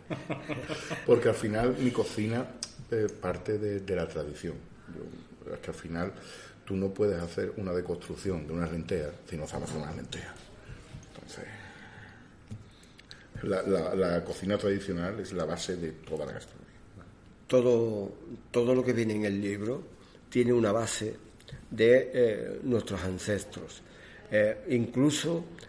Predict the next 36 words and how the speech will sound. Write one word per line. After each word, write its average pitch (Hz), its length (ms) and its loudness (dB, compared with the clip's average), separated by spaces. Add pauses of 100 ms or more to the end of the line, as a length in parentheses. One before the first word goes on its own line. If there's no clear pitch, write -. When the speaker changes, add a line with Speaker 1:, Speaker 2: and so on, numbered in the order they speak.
(140)
Speaker 2:
eh, 123 300 0
las 110 180 4
que - 120 0
dedicamos 110 520 2
al 147 140 2
quinto 127 300 2
centenario 110 580 2
de 101 80 2
la 98 80 4
primera 104 300 4
vuelta 101 260 0
al 95 60 0
mundo, 127 400 2 (560)
tiene 147 440 8 (500)
un, 143 380 4 (300)
un, 147 300 2
un 135 180 6
trasfondo 151 840 4 (260)
de 123 560 6
dónde 143 400 6
viene 151 400 6
y 139 100 8
a 120 80 8
dónde 127 500 8 (320)
llegó 123 380 8
en 120 120 6
ese 117 180 2
momento. 92 500 -4 (380)
La 104 100 2
ensalada 110 400 2
del 139 140 6
Bauprés, 107 680 2 (640)
la 107 180 4
mardeleva 101 480 4
de 135 80 8
langostinos, 104 960 0